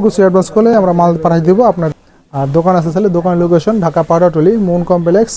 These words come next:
আন্ডারগ্রাউন্ড, দোকান নাম্বার বিশ একুশ, ঢাকা সদরঘাট। এই লোকেশনটা সবাই চিনেন মোটামুটি যারা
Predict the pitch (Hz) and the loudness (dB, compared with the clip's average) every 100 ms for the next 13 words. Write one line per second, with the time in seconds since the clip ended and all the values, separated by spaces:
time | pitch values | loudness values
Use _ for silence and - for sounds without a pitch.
0 | 208 165 175 160 170 240 - - - - | -10 -2 0 2 2 0 -4 -20 -20 -6
1 | 151 160 180 175 175 196 190 202 175 135 | -4 -2 0 -2 0 0 0 0 -2 -6
2 | - - - _ _ - - - 147 156 | -8 -20 -20 _ _ -20 -20 -8 -6 0
3 | 160 156 151 135 - 165 175 175 254 - | 0 0 -2 -6 -2 0 2 0 -2 -8
4 | - _ _ _ _ _ 151 147 143 139 | -20 _ _ _ _ _ -2 0 0 0
5 | 143 156 160 170 160 165 156 147 170 170 | 0 0 0 -2 -2 0 0 0 -2 0
6 | 165 156 156 143 170 214 160 143 | -2 0 -2 0 -2 0 -2 0